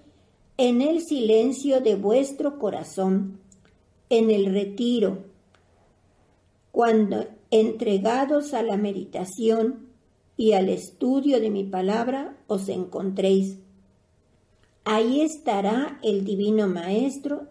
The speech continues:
inspirándoos, para que podáis hacer el justo y correcto análisis de mi palabra".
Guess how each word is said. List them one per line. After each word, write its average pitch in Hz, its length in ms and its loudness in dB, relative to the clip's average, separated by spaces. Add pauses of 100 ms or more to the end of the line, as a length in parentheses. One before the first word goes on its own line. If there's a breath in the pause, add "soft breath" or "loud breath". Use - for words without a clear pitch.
inspirándoos, 190 1040 -2 (1400)
para 302 380 0
que 294 140 -2
podáis 214 540 -2
hacer 202 340 -4
el 196 140 -4
justo 285 840 -4 (220)
y 220 180 0
correcto 233 680 0
análisis 247 760 -2
de 190 100 -4
mi 175 140 -6
palabra". 175 580 -10